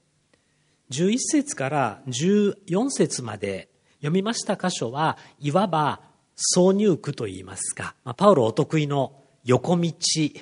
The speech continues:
のようなところがあります。まあ、というのも、二章一節、「しかしあなたは健全な教えにふさわしいことを語りなさい」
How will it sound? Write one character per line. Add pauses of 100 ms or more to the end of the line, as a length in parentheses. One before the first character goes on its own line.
(180)
の
よ
う
な
と
こ
ろ
が (220)
あ
り
ま
す。 (2500)
ま
あ、
と
い
う
の
も、 (680)
二
章
一
節、 (1600)
「し
か
し
あ
な
た
は
健
全
な
教
え
に
ふ
さ
わ
し
い
こ
と
を
語
り
な
さ
い」